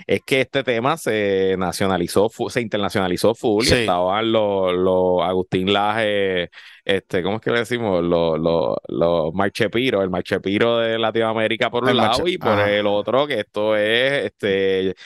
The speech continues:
Speaker 1: Pinochet de-, volvió a subir en Chile y olvida, y no, corillo, nada de esto, nada de esto. Esto
Speaker 2: No, yo
Speaker 1: realmente
Speaker 2: veía,
Speaker 1: una
Speaker 2: yo veía a los P N P,
Speaker 1: Ay,
Speaker 2: los
Speaker 1: lo
Speaker 2: P N P,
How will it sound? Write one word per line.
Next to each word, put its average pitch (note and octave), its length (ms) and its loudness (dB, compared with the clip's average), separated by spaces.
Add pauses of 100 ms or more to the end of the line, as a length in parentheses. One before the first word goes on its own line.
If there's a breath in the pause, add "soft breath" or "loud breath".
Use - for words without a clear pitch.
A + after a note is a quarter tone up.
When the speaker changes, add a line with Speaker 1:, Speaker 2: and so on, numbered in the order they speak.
(240 loud breath)
Speaker 1:
Pinochet G#2+ 480 0
de-, B2+ 240 2
volvió A2 460 0
a A#2+ 60 -2
subir A2+ 340 2
en A2+ 120 -2
Chile A2+ 680 -2
y F#2+ 160 -2
olvida, F#2+ 400 2
y A#2 160 -10 (160)
no, D#3 300 -2
corillo, E3 460 0
nada C3 300 0
de C#3+ 60 -2
esto, F2 300 -6
nada G#2 280 -2
de F#2+ 60 0
esto. - 180 -8
Esto A2+ 200 0
Speaker 2:
No, A2+ 60 4
yo - 60 4
Speaker 1:
realmente A#2+ 360 0
Speaker 2:
veía, G#2+ 120 2
Speaker 1:
una A2 120 2
Speaker 2:
yo A2+ 100 -10
veía A2+ 140 -10
a B2 40 -6
los C3+ 100 -2
P D3+ 100 -2
N C3+ 100 2
P, C3+ 60 2
Speaker 1:
Ay, C#3+ 80 6
Speaker 2:
los C#3+ 120 2
Speaker 1:
lo D#3 120 2
Speaker 2:
P B2+ 80 -2
N A2 140 0
P, B2 120 -4